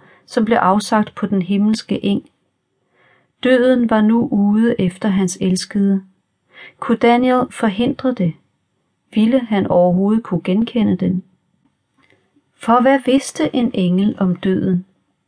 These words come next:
Daniel havde set den indtræffe fredfyldt hos den nye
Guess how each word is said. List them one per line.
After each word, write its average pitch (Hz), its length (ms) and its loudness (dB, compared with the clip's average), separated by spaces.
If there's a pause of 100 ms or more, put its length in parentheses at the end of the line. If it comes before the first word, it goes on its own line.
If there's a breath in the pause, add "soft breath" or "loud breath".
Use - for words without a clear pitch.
(500 soft breath)
Daniel 208 400 4
havde 196 220 2
set 214 360 -4
den 202 160 -2
indtræffe 185 640 0
fredfyldt 185 720 -4 (280 soft breath)
hos 196 200 -2
den 202 260 0
nye 214 360 2